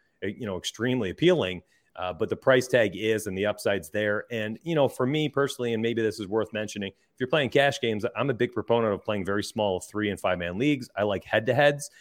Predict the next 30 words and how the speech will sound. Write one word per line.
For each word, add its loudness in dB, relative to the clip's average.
and 0
in 2
which 0
case 0
you're -6
still 2
worried 4
to -8
some -2
extent -2
about 2
your -6
scoring -2
ceiling. -4
You -10
can't -2
just -10
go 6
out 4
there 0
thinking -4
floor, 2
floor, 0
floor, 6
'cause -6
you -4
still 2
have 2
to 0
beat, 2